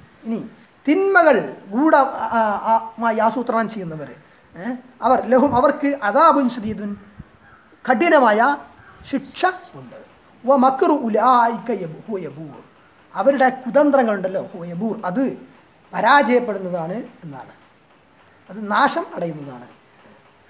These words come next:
ഇതിൻ്റെ ബാക്കി ഭാഗം ഇൻഷാ അല്ലാഹ് ഷറഹ് മുസ്ലിമിലുള്ള ബാക്കി ഭാഗം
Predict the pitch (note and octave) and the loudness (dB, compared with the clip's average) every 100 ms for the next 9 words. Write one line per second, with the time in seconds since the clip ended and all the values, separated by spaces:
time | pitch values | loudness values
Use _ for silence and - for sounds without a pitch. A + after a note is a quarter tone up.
0 | _ _ - B3 A3 A3 A3+ C#4 D#4+ F3+ | _ _ -6 -2 2 2 0 -2 -6 -6
1 | E3+ G3 F3 G3+ F3+ G3+ G3 F3 F3 F#3 | -6 -8 -10 -8 -8 -8 -8 -10 -8 -10
2 | F#3+ E3+ E3 F#3 E3+ E3+ E3+ D#3+ G3+ | -12 -10 -8 -6 -8 -6 -8 -8 -10